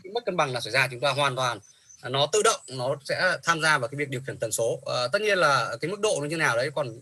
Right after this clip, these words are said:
phụ thuộc vào cái, cái việc mà chúng ta có bao nhiêu năng lượng. Còn cái phần D C này, D C này chúng ta có đủ hay là chúng ta có thiếu. Tất nhiên là nếu chúng ta không, không đủ thì chúng ta sẽ, sẽ, sẽ, sẽ điều khiển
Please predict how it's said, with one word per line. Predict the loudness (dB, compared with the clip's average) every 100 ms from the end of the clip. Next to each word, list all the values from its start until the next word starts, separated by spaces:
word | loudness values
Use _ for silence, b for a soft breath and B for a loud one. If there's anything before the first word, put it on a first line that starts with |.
| -16
phụ | -4
thuộc | -2 0
vào | -2
cái, | -2 -6 -10 B B
cái | 0
việc | 4 4
mà | 2
chúng | -2
ta | 0 2
có | 0 0
bao | 2
nhiêu | 2
năng | 0 2
lượng. | 2 0 -8 -10 -16 _ -12 -12 -12 -14
Còn | -14
cái | -8 -6
phần | -6 -8 -14
D | -14 -2 4 4
C | 4
này, | 0 -6 -12 B -14
D | -16 -16
C | -14
này | -14
chúng | -6
ta | -6
có | -4 -4
đủ | -6 -6
hay | -6
là | -6
chúng | -6
ta | -8
có | -6
thiếu. | -8 -6
Tất | -4
nhiên | -2
là | 0 -2 B B B B
nếu | -8
chúng | 2
ta | 2
không, | 2 -4
không | 0
đủ | 0 0
thì | -6
chúng | -2
ta | -2
sẽ, | 0 -2 -2 -2
sẽ, | -2 -2 -4
sẽ, | -4 -4
sẽ | -4
điều | -6 -6
khiển | -8 -8